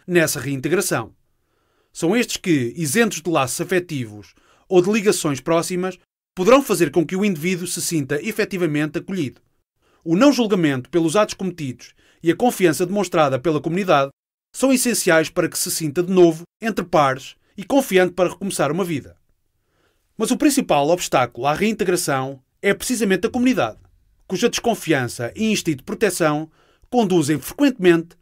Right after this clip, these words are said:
à segregação e à ostracização. A compreensível precaução não deverá ser exteriorizada e o tempo para o estabelecimento da confiança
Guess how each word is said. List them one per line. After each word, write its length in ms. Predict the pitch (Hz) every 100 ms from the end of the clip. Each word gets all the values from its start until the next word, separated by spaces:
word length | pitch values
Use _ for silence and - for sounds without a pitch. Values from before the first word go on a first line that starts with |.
| _
à 120 | -
segregação 720 | 139 202 226 214 - 160 139 143 _ _
e 120 | 180 156
à 80 |
ostracização. 800 | 156 180 170 135 139 180 - 120 - _ _ _ _ _ _ _ _ -
A 80 | 165
compreensível 760 | 247 262 262 226 214 151 143
precaução 720 | 131 - 214 196 - 139 131 139 _ _ -
não 160 | 233
deverá 280 | 190 170 165
ser 200 | 156 175
exteriorizada 800 | 147 185 190 208 170 131 104 95 _ _ _ _ -
e 80 |
o 80 | 185
tempo 280 | 175 277 247
para 120 | 202
o 40 | 190
estabelecimento 720 | 190 180 - 175 147 113 -
da 100 | 139
confiança 640 | 196 - 170 156 - 156